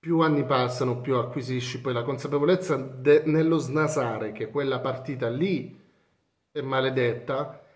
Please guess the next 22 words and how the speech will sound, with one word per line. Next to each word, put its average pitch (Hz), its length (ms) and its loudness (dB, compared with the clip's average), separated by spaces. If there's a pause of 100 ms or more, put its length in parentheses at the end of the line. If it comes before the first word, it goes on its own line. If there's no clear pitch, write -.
(140)
e 170 140 -2
che 214 160 2
quindi 220 280 0
forse 180 300 2
a 170 60 4
volte 160 340 2
anche 151 680 2 (340)
strappare 151 480 0
un 151 100 2
punto 151 840 0 (680)
o 131 140 -8
fare 156 260 4
le 151 140 4
cose 156 260 0
in 147 80 2
modo 143 280 2
più 139 120 -6
semplice, 139 840 -2 (1000)
ecco, 131 280 -6
potrebbe, 139 680 4
potrebbe 135 380 0
aiutare. 123 580 0